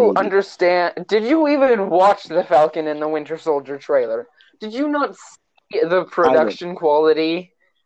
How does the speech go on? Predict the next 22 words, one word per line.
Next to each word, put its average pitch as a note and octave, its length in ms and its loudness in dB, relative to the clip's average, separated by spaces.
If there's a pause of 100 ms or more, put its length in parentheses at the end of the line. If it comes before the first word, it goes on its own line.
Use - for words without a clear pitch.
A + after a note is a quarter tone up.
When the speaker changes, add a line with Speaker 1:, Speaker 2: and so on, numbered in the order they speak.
(340)
Speaker 2:
They F#3 200 4
are C#4+ 60 2 (380)
basically - 200 -16 (180)
Speaker 1:
That, F3 300 -2
that's C#3+ 260 -2
fair, C3 100 -12
Speaker 2:
movies. C#3 180 -8
Speaker 1:
that's A2+ 220 -10
fair. - 200 -16 (1800)
That's - 280 -14
fair. G#2 260 -10 (320)
Yeah, F3+ 140 -4
Speaker 2:
Uh, D3 80 -2 (120)
Speaker 1:
I E3 140 -4
don't G2+ 100 -10
know, C#3 60 -6
Speaker 2:
I'm F3 160 -2
Speaker 1:
yeah, G#3+ 60 -4
that's G2 140 -14
fair, G2 160 -14
I G2 80 -10
guess. F#2+ 260 -16